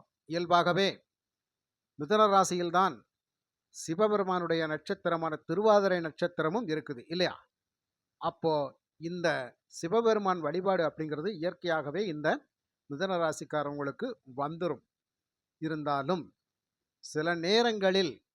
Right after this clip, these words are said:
இவர்கள் மற்றவர்களால் கைவிடப்படும் பொழுது அவர்தான் இவர்களுக்கு கை கொடுப்பார்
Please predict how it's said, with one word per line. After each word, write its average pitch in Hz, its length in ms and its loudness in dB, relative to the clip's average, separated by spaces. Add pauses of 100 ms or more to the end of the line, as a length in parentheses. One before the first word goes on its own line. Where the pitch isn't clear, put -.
(220)
இவர்கள் 170 480 2 (420)
மற்றவர்களால் 160 800 2 (760)
கைவிடப்படும் 185 760 0
பொழுது 170 340 2 (840)
அவர்தான் 202 520 4 (640)
இவர்களுக்கு 156 540 -2
கை 175 180 -2
கொடுப்பார் 185 600 0